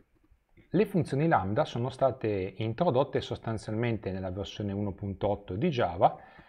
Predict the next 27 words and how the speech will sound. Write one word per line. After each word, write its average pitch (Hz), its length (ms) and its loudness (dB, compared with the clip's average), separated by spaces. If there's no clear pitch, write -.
eh, 127 380 6
ma, 170 580 8
eh, 117 320 0
in 104 60 0
questa 127 320 2
versione, 180 800 2
eh, 101 520 -4
sono 175 340 0
comparsi 160 640 4
anche 147 500 0
altre 160 500 4
nuove, 113 500 4
eh, 101 200 -4
notazioni 104 580 0
sintattiche 170 1040 -2
che - 140 0
permettono 160 600 0
di, 117 300 0
eh, 117 200 -6
ridurre, 143 960 4
eh, 95 500 -4
la, 131 420 6
eh, 95 600 -4
verbosità, 131 1160 2
eh, 127 140 -4
delle 113 440 4
espressioni. 92 800 -6